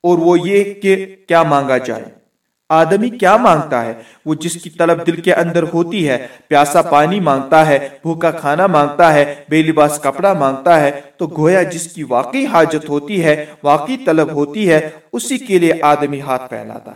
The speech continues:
ہے۔ چھوٹا سا کام درپیش ہو تو آدمی ایم این اے وغیرہ کے گھر کے دس چکر لگاتا ہے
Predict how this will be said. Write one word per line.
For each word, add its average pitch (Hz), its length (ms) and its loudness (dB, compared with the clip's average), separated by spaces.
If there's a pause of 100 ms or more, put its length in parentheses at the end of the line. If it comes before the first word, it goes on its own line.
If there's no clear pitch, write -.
ہے۔ - 40 -20 (800)
چھوٹا 156 340 0
سا 160 180 -4
کام 170 360 -4
درپیش 156 420 -4
ہو 165 80 -4
تو 160 260 -6
آدمی 156 640 -2
ایم 160 180 -6
این 156 120 -6
اے 151 300 -8 (180)
وغیرہ 143 420 0
کے 135 260 -6
گھر 151 160 -6
کے 147 180 -10
دس 151 360 -6 (280)
چکر 160 300 -4
لگاتا 113 460 -8 (120)
ہے - 200 -20